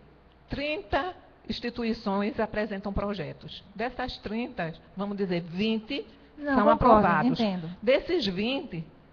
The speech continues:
Speaker 1: nem todos conseguem apresentar a documentação necessária para realizar o convênio. E a gente só pode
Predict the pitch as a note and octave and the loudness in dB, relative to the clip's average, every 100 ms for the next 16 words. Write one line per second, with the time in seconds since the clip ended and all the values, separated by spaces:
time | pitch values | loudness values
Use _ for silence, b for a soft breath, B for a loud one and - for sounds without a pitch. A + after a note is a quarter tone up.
0 | - A3+ D#4+ E4 - G#3+ G#3+ G3+ G3+ - | -8 -6 -6 -8 0 2 4 0 -6 -6
1 | A#3+ - G3+ F#3 G3 G3 G3+ G3 F3+ F3 | -8 -4 -4 -2 -4 -4 -4 -4 -6 -2
2 | F3 F3+ F#3 F#3+ F#3+ F#3+ F3+ F#3+ F#3 F#3 | 0 0 -2 -4 -6 -4 -6 -6 -4 -4
3 | G#3 G#3 F3+ F3+ F3+ G3+ G#3+ G3 G3 F#3+ | -6 -8 -6 -4 -4 -4 -4 -6 -6 -6
4 | G3 A3+ G3 D#3 D#3 D#3+ G#3 G#3+ A3+ A3 | -6 -6 -6 -8 -10 -6 -6 -4 -6 -6
5 | G3+ - A3 G#3 | -8 -2 0 0